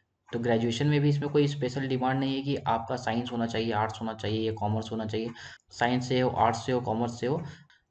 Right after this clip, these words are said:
अगर आपने ग्रेजुएशन कंप्लीट कर लिया है अपना, तो आप इस एग्जाम के लिए अप्लाई कर सकते हो। बस यही इसका एलिजिबिलिटी था, मतलब एजुकेशन क्वालिफिकेशन में बस केवल ग्रेजुएशन मांगा जाता है।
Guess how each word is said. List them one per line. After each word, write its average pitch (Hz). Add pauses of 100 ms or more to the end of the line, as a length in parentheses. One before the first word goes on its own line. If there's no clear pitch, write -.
(140)
अगर 135
आपने 143
ग्रेजुएशन 127
कंप्लीट 127
कर 135
लिया 147
है 143
अपना, 160
तो 160
आप 123
इस 131
एग्जाम 117
के 113
लिए 131
अप्लाई 107
कर 123
सकते 143
हो। 156
बस 120
यही 123
इसका 151 (460)
एलिजिबिलिटी 117
था, 151
मतलब 120
एजुकेशन 120
क्वालिफिकेशन 127
में 143
बस 127
केवल 147
ग्रेजुएशन 110
मांगा 110
जाता 98
है। 101